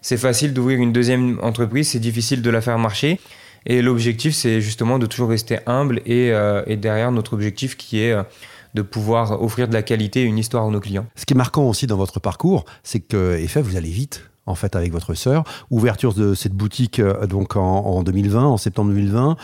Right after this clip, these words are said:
Speaker 2: La deuxième boutique en octobre, euh, deux mille vingt-deux dans le centre de Nantes. Pourquoi aller aussi vite ?
Speaker 1: On n'a pas le sentiment d'aller vite.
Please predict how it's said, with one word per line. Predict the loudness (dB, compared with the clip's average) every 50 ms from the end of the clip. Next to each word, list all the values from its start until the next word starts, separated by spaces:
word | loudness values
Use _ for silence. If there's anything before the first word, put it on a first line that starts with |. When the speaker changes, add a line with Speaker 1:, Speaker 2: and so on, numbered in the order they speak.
| -12 -14 -4
Speaker 2:
La | -2 2 4
deuxième | 4 4 6 6 4 4
boutique | 2 2 0 0 2 2
en | 4
octobre, | 2 2 2 2 2 2 4 4 4
euh, | 4 2 0 0
deux | 0 0 0
mille | 2 2 0
vingt-deux | 0 -2 -2 -2 -4 -4
dans | -4 -6
le | -8
centre | -10 -10 -10 -10 -8 -6 -4 -4 -4 -4
de | -4 -2
Nantes. | -2 -2 -4 -4 -8 -16 -20 -8 _
Pourquoi | -6 -4 -2 -2 -2
aller | 0 0 -2
aussi | -2 -4 -6 -8
vite ? | -8 -8 -10 -4 0
Speaker 1:
On | 2
n'a | 2 2 2
pas | 2 4
le | 4 4
sentiment | 4 2 2 2 2 4 4 4 4
d'aller | 4 4 4 4 2
vite. | 2 0 -2 -2 -2 -4 -6 -6